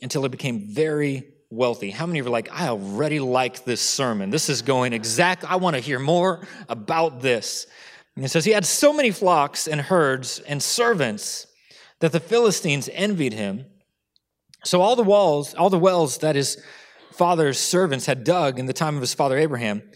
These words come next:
the Philistines stopped up, filling them with earth."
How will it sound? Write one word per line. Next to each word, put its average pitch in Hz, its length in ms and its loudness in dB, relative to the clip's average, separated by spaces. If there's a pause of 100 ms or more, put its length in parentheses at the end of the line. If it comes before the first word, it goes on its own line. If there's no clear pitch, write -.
(140)
the - 80 0
Philistines 170 580 0
stopped - 360 0
up, - 480 -2 (320)
filling 185 520 2
them 113 460 -4
with 143 180 0
earth." 135 320 -2